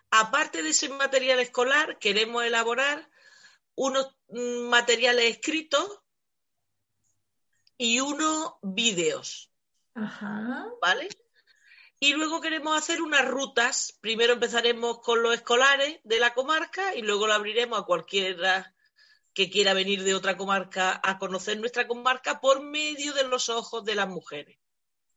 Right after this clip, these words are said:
Speaker 1: Eso es
Speaker 2: Súper
Speaker 1: así,
Speaker 2: bien.
Speaker 1: en grandes rasgos.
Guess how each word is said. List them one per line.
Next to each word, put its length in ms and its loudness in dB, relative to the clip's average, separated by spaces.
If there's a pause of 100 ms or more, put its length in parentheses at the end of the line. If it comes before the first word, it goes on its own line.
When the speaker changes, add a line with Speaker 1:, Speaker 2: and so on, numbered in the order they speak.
(840)
Speaker 1:
Eso 240 -4
es 80 4
Speaker 2:
Súper 100 -2
Speaker 1:
así, 180 -2 (100)
Speaker 2:
bien. 500 -4 (420)
Speaker 1:
en 200 4
grandes 460 4
rasgos. 480 -8